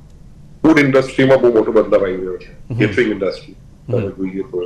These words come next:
Speaker 1: અ, ઘણા લોકો ઓર્ગેનિક ફૂડ તરફ વળી રહ્યા છે, ઘણા લોકો મેન્યુ સીમિત કરી રહ્યા છે,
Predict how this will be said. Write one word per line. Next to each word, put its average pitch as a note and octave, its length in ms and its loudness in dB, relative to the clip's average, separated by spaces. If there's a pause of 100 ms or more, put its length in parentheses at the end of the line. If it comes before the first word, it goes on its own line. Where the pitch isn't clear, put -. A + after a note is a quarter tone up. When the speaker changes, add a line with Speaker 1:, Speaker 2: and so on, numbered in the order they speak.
(380)
Speaker 1:
અ, F2+ 320 0 (840)
ઘણા A#2 260 2
લોકો A#2+ 280 2 (140)
ઓર્ગેનિક A2 600 2
ફૂડ A2 120 -2
તરફ G#2+ 300 -2
વળી G2 220 -6
રહ્યા F#2+ 200 -4
છે, F#2 120 -6
ઘણા G2 220 0
લોકો F#2+ 600 -2
મેન્યુ A2 260 -6
સીમિત A2 460 -10
કરી G#2 180 0
રહ્યા F#2 220 -4
છે, F#2+ 200 -12